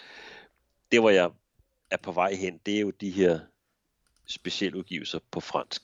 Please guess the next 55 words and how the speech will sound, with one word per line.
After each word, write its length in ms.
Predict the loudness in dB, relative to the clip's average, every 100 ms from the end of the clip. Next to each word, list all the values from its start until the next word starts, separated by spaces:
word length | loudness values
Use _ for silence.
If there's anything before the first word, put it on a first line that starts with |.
| -10
øh, 460 | -6 -6 -8 -10
som 380 | -2 -2 0 -4 -10 -18 -4
der 60 | 2
er 140 | 4 4
udgivet 340 | 0 -4 -6
nogle, 180 | -8 -8
nogle 180 | -8 -8
helt 160 | -6
særlige 260 | 0 2 2
bøger, 240 | -2 -4
og 240 | -2 2 4
jeg 60 | 4
er 40 |
også 200 | 2 0
nogle 220 | -4 -4 -2
lidt 140 | 0
ældre, 280 | 2 2 2
der, 100 | 0 -10 -18 -18 -20 _
dem, 200 | 0 2
dem 200 | 0 2
er, 300 | 4 2 0 -6 _ _ _ _ -2
vil 60 |
jeg 120 | -2
vildt 140 | -2 -2
gerne 160 | -2 -2
have 40 |
fat 200 | -4 -6
i. 60 | -6
Og 100 | -2
så 140 | 0
er 180 | 2 4
der 200 | 2 0 -8 _ _
udgivet 440 | -6 -4 -4 -6 -2
de 80 |
her 260 | 2 4 4 -2 -12
fra 100 | -8
Starbucks, 540 | -2 2 2 2 -2 -4
de 120 | -6
her, 160 | -4 -4 _ _ -10
øh, 180 | -10 -4
både 360 | 4 4 4 -2 -4
som 180 | -2 0
plader 280 | 4 4
og 120 | 4 0
som 140 | -4
kassettebånd. 580 | -4 0 0 2 0 0 -10 -18 -18 -20 _ 0
Jeg 120 | 2
kunne 140 | 2
helt 240 | 2 2 2
vildt 140 | 0
godt 180 | 2 2
tænke 180 | -2 -2
mig 100 | -4
at 60 |
få 300 | 0 -2 -2